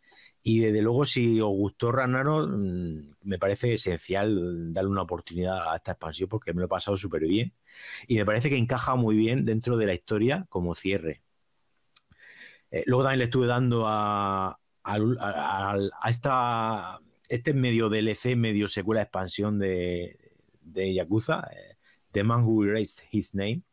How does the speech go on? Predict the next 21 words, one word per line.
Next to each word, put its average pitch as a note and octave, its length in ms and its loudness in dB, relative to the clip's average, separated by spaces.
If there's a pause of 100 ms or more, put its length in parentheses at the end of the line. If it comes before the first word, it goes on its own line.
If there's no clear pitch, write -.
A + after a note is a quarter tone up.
(180)
que F#2 80 -4
es, - 320 -8 (480)
está G#2+ 220 -2
a A#2+ 40 -2
caballo A2 380 2
entre F#2+ 300 -2
Yakuza G2+ 420 0
seis G#2 260 -2
y F#2 280 0
Yakuza F2+ 400 -2
siete. A2 420 -2 (640)
Como F#2+ 200 -2
sabéis, G#2+ 320 0
aquí G#2 140 0
nos G#2+ 160 0
negamos G2 440 0
a F#2+ 80 -2
llamarlo F#2+ 480 0
Like F#2 280 -2
a F2 40 -2
Dragon. G#2+ 460 -2